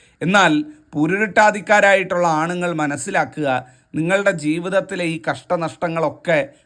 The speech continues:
തീരാൻ പോവുക കേട്ടോ. ജീവിതത്തിൽ സ്ഥായിയായി പുഞ്ചിരി മുഖത്ത് വിടരാൻ പോകുന്ന കാലമാണ്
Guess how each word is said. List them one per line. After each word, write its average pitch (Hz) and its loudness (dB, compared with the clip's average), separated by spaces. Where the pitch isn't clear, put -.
തീരാൻ 131 -2
പോവുക 131 -2
കേട്ടോ. 107 -6
ജീവിതത്തിൽ 196 2
സ്ഥായിയായി 208 2
പുഞ്ചിരി 175 -6
മുഖത്ത് 175 -4
വിടരാൻ 180 2
പോകുന്ന 170 -2
കാലമാണ് 147 2